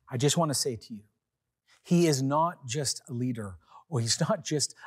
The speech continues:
a great thinker. He's not just a revolutionary sort of leader in history. He is God in flesh. He is, as Simeon said, glory and light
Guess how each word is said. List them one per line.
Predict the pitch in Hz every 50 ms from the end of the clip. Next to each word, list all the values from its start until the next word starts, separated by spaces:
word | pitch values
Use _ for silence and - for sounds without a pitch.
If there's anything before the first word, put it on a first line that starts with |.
| - -
a | 143
great | 120 107 127 135 143 143 -
thinker. | - - 143 131 127 - 113 104
He's | 101 110
not | 135 160 190 170
just | 190 170 185
a | 160
revolutionary | 143 135 135 135 135 139 147 139 139 139 131 - - 139 131 123 117 113 110 104 - _ _ _ _ -
sort | - - 143 127 123
of | 120 120 - _ -
leader | 123 123 143 151 143 143 143
in | 131 123 123
history. | 104 95 131 127 - - - 104 95 95 _
He | _ 165 165 165 - - 151 170
is | 185 170 151
God | 151 147 151 143
in | 147 135
flesh. | 127 - - 147 127 110 - -
He | - 156 143 131 - -
is, | 170 190 202 175 139 135
as | 143 127 -
Simeon | - 156 147 139 127 120
said, | - - 139 120 104 98 - _ _ _ _ _ -
glory | - 123 127 147 170 175 180 180 175 170
and | 156 139 131 123
light | 123 123 123 113 107 98 - -